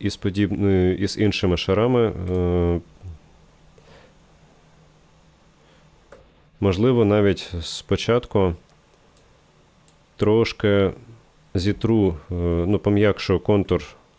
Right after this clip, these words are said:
ось цього дальнього плану. Так, він зараз виглядатиме темним, це не страшно. Це через напівпрозорість. Все, тепер я ефект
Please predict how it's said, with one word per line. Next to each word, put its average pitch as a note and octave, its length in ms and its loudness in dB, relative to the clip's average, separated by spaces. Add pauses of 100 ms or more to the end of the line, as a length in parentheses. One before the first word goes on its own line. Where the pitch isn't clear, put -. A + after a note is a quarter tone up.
(120)
ось F2+ 160 -2
цього F2 300 0
дальнього E2 400 0
плану. D#2 360 -2 (2750)
Так, F2 240 0
він A2 160 2
зараз G2 340 0
виглядатиме F#2+ 580 2
темним, D#3+ 480 0
це - 200 -2
не C3 120 0
страшно. F2 500 -4 (1000)
Це - 220 -2
через G2 580 -2
напівпрозорість. E2+ 920 -2 (2750)
Все, - 220 -2
тепер G#2+ 260 0
я G2+ 180 2
ефект - 520 -4